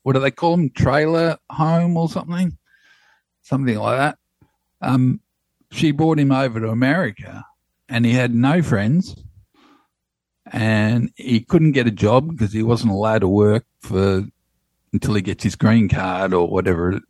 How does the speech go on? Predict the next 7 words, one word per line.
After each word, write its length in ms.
however 440
it 60
works. 540
And, 440
uh, 320
he, 280
he, 160